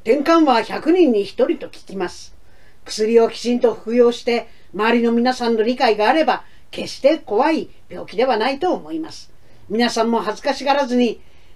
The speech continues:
転換であることを周りの人に伝えて助けてもらいましょう。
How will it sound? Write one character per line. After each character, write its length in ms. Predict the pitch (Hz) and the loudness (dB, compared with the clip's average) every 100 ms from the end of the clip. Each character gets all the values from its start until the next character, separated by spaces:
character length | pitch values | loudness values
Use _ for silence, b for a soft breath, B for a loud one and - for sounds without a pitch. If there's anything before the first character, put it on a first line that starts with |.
| b | b
転 160 | - 240 | -4 -2
換 180 | 254 254 | 2 2
で 120 | 233 | 4
あ 40 | 226 | 2
る 80 | |
こ 140 | 226 233 | 2 4
と 140 | 247 | 4
を 20 | |
周 280 | 247 233 247 | 4 4 2
り 60 | 285 | 0
の 120 | 285 | -4
人 160 | 277 302 | -2 0
に 240 | 269 233 | 0 -2
伝 260 | - 208 254 | -4 0 0
え 40 | |
て 260 | 294 302 302 - | 2 2 0 -10
助 300 | - - 392 | -12 -8 -8
け 60 | 320 | -6
て 60 | |
も 120 | 254 | -4
ら 100 | 247 | -2
い 40 | 262 | -2
ま 120 | 262 | -4
し 140 | 269 | -4
ょ 60 | 277 | -6
う。 80 | 302 | -6